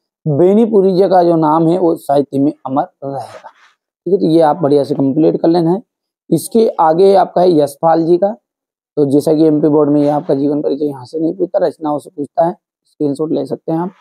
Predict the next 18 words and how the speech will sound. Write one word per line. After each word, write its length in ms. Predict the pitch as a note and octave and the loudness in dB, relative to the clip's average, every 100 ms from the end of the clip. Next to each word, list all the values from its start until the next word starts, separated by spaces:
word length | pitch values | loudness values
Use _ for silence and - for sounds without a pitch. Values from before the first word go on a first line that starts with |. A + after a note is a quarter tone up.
| _ _ _ _ _ _ _ D3+ | _ _ _ _ _ _ _ -4
ये 120 | C#3 | -4
रचनाएं 360 | B2+ - A2 | -4 -8 -10
देखिए, 440 | - - _ E3 B2+ | -10 -14 _ -8 0
ज्ञानदान, 680 | C#3+ D#3+ F3 F3+ F3+ F#3+ G#3+ _ _ _ _ _ _ - | 2 2 2 2 2 0 -4 _ _ _ _ _ _ 0
तर्क 300 | D#3+ D#3 E3 | 2 2 0
का 140 | F3+ | 0
तूफान, 440 | E3+ D#3 E3 F3+ G3+ _ _ _ _ _ - | 2 0 0 -2 -4 _ _ _ _ _ -2
पिंजरे 440 | D#3 E3 D#3 F3+ | 0 2 4 4
की 300 | F3+ F#3 F#3 - | 2 2 0 2
उड़ान, 400 | D#3 D#3 F3 F#3+ _ _ _ _ - | 2 4 2 -4 _ _ _ _ -6
झूठा 540 | C#3 - D3 C#3+ F3+ | -6 -2 0 2 2
सच, 380 | F3+ F#3 F#3 - _ _ _ _ _ _ _ - | 2 0 -2 -4 _ _ _ _ _ _ _ -6
अमिता 480 | D#3 D#3+ E3 E3+ F3+ | 0 2 2 2 2
और 320 | - D#3+ D#3+ G#3 | 2 0 0 0
देशद्रोही, 840 | A#2+ D3 E3+ - - D#3+ D#3 D3 - | 0 2 2 -2 -10 -8 -6 -8 -10
ये 240 | D#3 C#3 G3+ | -6 0 0
इनकी 220 | F#3 F3 | 2 0
प्रमुख 360 | - D3+ F#3+ | 0 -2 -2